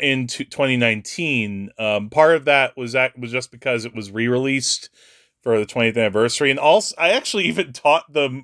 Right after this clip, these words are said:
the movie, uh, sort of taught the movie, I guess you could, whatever the word is, for, like, a intro to mass media course <laughs> I had. Um,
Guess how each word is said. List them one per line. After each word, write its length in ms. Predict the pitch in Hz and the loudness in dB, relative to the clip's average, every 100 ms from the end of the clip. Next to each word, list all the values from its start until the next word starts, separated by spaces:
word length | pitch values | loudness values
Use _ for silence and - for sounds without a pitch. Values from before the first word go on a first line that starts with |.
| _ | _
the 140 | 135 | -10
movie, 580 | 123 127 135 135 120 110 _ _ _ _ _ _ - | -6 -4 -2 0 0 -2 _ _ _ _ _ _ 0
uh, 460 | 131 117 113 107 107 - _ _ | 4 4 4 4 0 -4 _ _
sort 260 | - - 123 | -12 -4 -4
of 60 | - | -2
taught 280 | 127 123 | -2 -2
the 40 | 104 | -4
movie, 320 | 98 92 98 | -8 -4 -2
I 100 | 95 | -2
guess 280 | 98 101 - | 0 -2 -4
you 140 | 98 | -14
could, 260 | - 98 104 | -16 -20 -4
whatever 460 | 110 110 104 98 | 2 2 2 -2
the 100 | 92 | -4
word 260 | 95 98 98 | -4 -2 0
is, 280 | 98 95 - _ _ _ - - | -2 -2 -8 _ _ _ -16 2
for, 200 | 131 123 | 4 6
like, 240 | 127 - | 4 4
a 240 | 120 110 110 | 2 2 0
intro 340 | 135 127 143 | -6 -4 -2
to 80 | 120 | -2
mass 320 | 120 120 - | 0 0 0
media 400 | 104 107 123 113 | -8 -4 0 0
course 480 | 95 113 95 95 - | 0 -2 -2 0 2
<laughs> 0 | |
I 120 | 123 | 2
had. 420 | 107 110 104 104 - _ _ _ _ _ - | 4 0 0 -6 -14 _ _ _ _ _ -2
Um, 440 | 117 110 104 104 | 2 2 0 -4